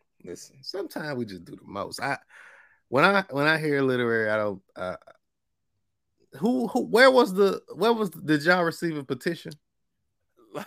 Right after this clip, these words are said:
Speaker 1: I mean, I, and, you know, even those are definitely always, uh, to be taken with a grain of salt. I, 'cause hell, if I ask you to sign something, most times folks gonna sign something for you to get out their face. Um, I just, I don't know,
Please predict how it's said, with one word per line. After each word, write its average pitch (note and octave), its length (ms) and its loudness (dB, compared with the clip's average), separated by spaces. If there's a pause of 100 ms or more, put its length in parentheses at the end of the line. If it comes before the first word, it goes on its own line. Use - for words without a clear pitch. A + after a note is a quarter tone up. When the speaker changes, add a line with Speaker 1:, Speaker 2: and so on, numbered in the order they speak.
(120)
Speaker 1:
I F3 60 -2
mean, G2 480 -4 (140)
I, A2+ 160 -6 (100)
and, A#2 200 -8
you C#3+ 60 -8
know, A2 160 -6
even D#3 260 -2
those C#3+ 320 4
are F2+ 220 -2
definitely F2+ 640 -4
always, F2 920 -6 (100)
uh, E2 260 -12
to F#2 140 -12
be E2 480 -10
taken F#2+ 280 -4
with D#2+ 100 -18
a E2+ 40 -16
grain F2 220 -8
of - 80 -16
salt. A2 320 -4 (540)
I, D#3 180 0 (100)
'cause F#2+ 240 -6
hell, F2 360 0 (200)
if G2 100 -18
I A#2+ 200 -2
ask G#2 100 -6
you G#2+ 80 -6
to F#2+ 80 -6
sign B2+ 360 -2
something, E2+ 680 -16 (720)
most A2 320 -4
times F2+ 300 -8
folks F#2 180 -10
gonna F#2+ 160 -8
sign G#2 280 -6
something G#2+ 220 -8
for G#2 60 -12
you A2+ 60 -6
to G#2+ 60 -12
get B2 160 0
out A#2+ 80 -6
their B2+ 100 -4
face. - 400 -6 (720)
Um, F2+ 600 -4 (280)
I D#3+ 200 -6
just, A#3 420 -12
I E3+ 120 -8
don't A#3 160 -8
know, C4 340 -6